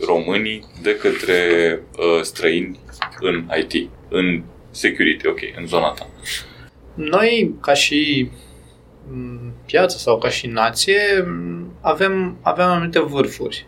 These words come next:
Speaker 2: Uh, avem oameni foarte, foarte buni în industria asta. Ca număr, nu-mi dau seama. Bine, și piața noastră nu e la fel de mare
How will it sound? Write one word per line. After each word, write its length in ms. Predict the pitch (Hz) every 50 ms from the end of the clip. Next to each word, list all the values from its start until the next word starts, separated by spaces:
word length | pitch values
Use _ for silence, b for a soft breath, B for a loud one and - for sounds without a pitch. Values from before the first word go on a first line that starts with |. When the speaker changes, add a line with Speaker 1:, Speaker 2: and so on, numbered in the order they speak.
| -
Speaker 2:
Uh, 60 | - 135
avem 480 | 131 127 127 131 131 131 139 147 147 147
oameni 360 | 147 147 143 139 139 135 131 - - - -
foarte, 280 | 143 143 131 - -
foarte 360 | - - - 139 127 - -
buni 360 | 117 117 120 117 113 110 107 107
în 60 | 110
industria 440 | 110 107 113 113 - - 117 110 -
asta. 420 | - - - - 82 - 254 262 - B B B B B B B B B B - - -
Ca 140 | - 151 156 165
număr, 420 | 190 202 208 208 208 202 196 185 185 180 185
nu-mi 200 | 185 185 180 170
dau 140 | 156 139 135
seama. 460 | - - - 131 117 110 110 113 117
Bine, 300 | 123 139 131 117 110 117 - - -
și 220 | - - - 147
piața 420 | 143 - - 147 139 - - 147
noastră 380 | 143 143 139 131 - - 117 113
nu 80 | 117 123
e 80 | 123 123
la 120 | 123 120
fel 240 | - - - 123 117
de 80 | 117
mare 260 | 113 113 120 123 127